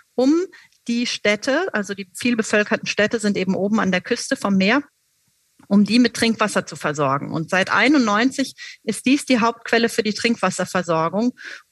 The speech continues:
aber auch für mehr als hunderttausend Hektar landwirtschaftlicher Nutzfläche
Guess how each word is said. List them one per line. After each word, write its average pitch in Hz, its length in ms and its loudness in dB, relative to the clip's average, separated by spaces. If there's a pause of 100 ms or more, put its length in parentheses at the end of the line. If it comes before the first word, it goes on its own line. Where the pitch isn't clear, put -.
(160)
aber 196 340 0
auch 233 260 0
für 254 140 -2
mehr 240 300 2
als 262 200 -2
hunderttausend 233 600 -2
Hektar 208 440 -4
landwirtschaftlicher 226 960 -2
Nutzfläche 247 640 0